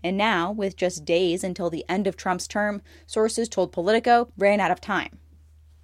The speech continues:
Lowering drug prices is a key priority for the incoming Biden administration.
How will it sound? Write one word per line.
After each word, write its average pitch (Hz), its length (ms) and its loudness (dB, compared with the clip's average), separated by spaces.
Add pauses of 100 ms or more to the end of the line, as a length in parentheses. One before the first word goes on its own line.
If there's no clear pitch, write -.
(480)
Lowering 277 420 8
drug 196 240 6
prices 196 540 6
is 220 180 4
a 175 100 4
key - 300 -2
priority 214 560 4
for 190 160 -4
the 185 140 -2
incoming 175 540 -4
Biden 156 400 -4
administration. 170 680 -2